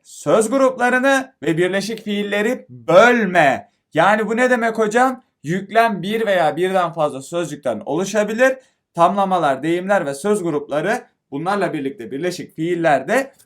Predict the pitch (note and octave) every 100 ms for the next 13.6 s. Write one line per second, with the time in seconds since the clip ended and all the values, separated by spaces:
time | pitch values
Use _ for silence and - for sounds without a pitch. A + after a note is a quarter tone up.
0 | - C3+ E3 F3+ F#3 G#3 A3 F#3+ E3+ C#3+
1 | C#3+ C3 A#2+ - G2+ - _ _ _ -
2 | A#3+ B3+ - D#3 D#3+ A3 A#3 F#3+ D#3 C#3
3 | - A#3+ C4+ C4+ B3 A3+ G#3 G3+ F#3+ F3+
4 | D#3+ E3+ D#3 F3 B3+ C4 _ _ _ A3+
5 | B3 G#3 G3 E3+ F3+ F3+ G3 B3 - _
6 | - D#3+ E3+ G3+ G#3 E3+ C3+ A2 _ _
7 | _ C#3+ F#3+ G#3+ A3+ D#3+ - _ _ -
8 | D#3 - A3+ A3+ E3+ E3+ E3+ E3 F#3+ E3+
9 | D3 E3 D#3+ F3+ F#3+ F#3 - C#3 F3+ E3
10 | E3 B2+ C3+ D3+ D#3 F3 F3 - F3 F#3
11 | D4 A#3+ D3 E3 D#3+ C#3+ - - C#3 F3
12 | D#3+ E3 F3 A3 - D#3 C3+ F3+ G#3 -
13 | _ _ D3+ F#3+ G#3+